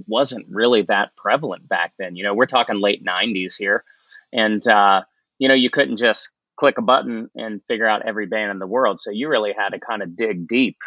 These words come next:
Um, and, you know, Pittsburgh was three and a half hours down the road,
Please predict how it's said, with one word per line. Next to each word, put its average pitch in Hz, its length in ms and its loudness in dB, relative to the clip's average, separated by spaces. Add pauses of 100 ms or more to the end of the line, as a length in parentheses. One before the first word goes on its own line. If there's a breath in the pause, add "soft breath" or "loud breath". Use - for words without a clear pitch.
(540)
Um, 101 460 2 (840)
and, 170 140 0
you 196 60 4
know, 165 100 6
Pittsburgh 170 500 0
was 143 140 -8
three 135 160 -4
and 127 80 0
a - 20 0
half 127 200 0
hours 120 260 -4
down 117 220 -4
the 117 100 -8
road, 107 460 -6